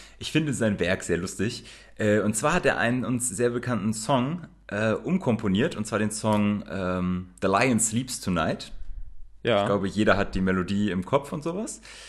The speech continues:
Speaker 1: Und er hat den umgetextet in The Liar Tweets Tonight. Also
Speaker 2: Ja.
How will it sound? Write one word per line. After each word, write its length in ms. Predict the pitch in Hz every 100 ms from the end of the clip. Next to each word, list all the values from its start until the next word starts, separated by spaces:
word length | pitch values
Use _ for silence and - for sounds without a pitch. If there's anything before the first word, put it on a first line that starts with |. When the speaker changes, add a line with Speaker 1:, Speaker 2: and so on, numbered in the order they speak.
| - - -
Speaker 1:
Und 140 | - 120
er 60 | 139
hat 100 | 190
den 80 |
umgetextet 640 | 185 208 165 120 117 - 120
in 360 | 117 120 120 117 -
The 100 | 101
Liar 540 | 110 117 151 113 127 -
Tweets 480 | - - - - -
Tonight. 580 | 87 76 71 - - - - - - _ - - - - - - -
Also 240 | 80 92
Speaker 2:
Ja. 280 | 123 104 127